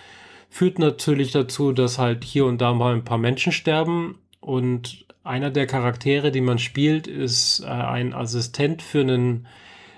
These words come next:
Polizeidetektiv, der man, äh,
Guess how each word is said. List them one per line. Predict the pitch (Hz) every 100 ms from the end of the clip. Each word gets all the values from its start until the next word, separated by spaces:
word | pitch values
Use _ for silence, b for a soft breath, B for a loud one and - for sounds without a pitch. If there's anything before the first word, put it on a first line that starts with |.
| B _
Polizeidetektiv, | 127 123 123 - 156 175 170 165 - 170 - - _ b b b b -
der | 143
man, | 143 135 135 135
äh, | 139 131 127 120